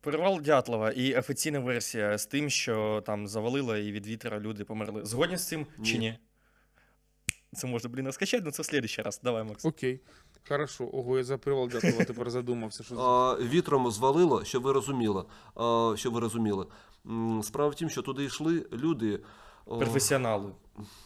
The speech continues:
Speaker 2: найкраще з професіоналів. У них були вже такі походи, що той перевал, це було для того, щоб, можна сказати, ну, трошки так розім'ятись, да, перед серйозним походом. А тут бац, і случилось.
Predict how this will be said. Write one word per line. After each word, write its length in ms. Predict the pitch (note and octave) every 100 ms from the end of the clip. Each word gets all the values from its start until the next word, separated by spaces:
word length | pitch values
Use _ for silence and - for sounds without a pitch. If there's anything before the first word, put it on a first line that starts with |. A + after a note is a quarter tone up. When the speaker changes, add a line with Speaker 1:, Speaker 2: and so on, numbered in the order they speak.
| - _ - -
Speaker 2:
найкраще 640 | B2+ C#3+ C#3+ B2 G#2+ G#2
з 40 |
професіоналів. 760 | - A2 G#2 A2+ G#2 G2 F#2 F#2 - -
У 100 | A#2+
них 160 | C3+ A2+
були 200 | B2+ B2
вже 140 | A#2+
такі 240 | C#3+ F3
походи, 400 | F#3+ C3+ A2 G2+
що 140 | G2 B2
той 120 | C#3
перевал, 420 | C3 C3 D3 C#3+ A#2
це 60 |
було 260 | A2+ B2+ B2
для 120 | A#2
того, 220 | C#3+ C3+
щоб, 160 | - A2
можна 280 | A#2 A2 A2
сказати, 380 | - A2+ A2+ -
ну, 140 | C3+ G#2
трошки 280 | A#2 A#2+ A#2+
так 220 | G#2 - - - - - -
розім'ятись, 600 | D#3 G3+ G#3+ C#3 G#2 G#2+ G#2+
да, 140 | D3+
перед 200 | C3 B2
серйозним 340 | B2 C#3 B2+
походом. 460 | A#2 A#2 G#2 F#2+ F#2 - - -
А 100 | B2+
тут 160 | D3+
бац, 280 | B2+ D#3 D3+
і 100 | A#2
случилось. 580 | - A#2 D3+ A#2+ G2+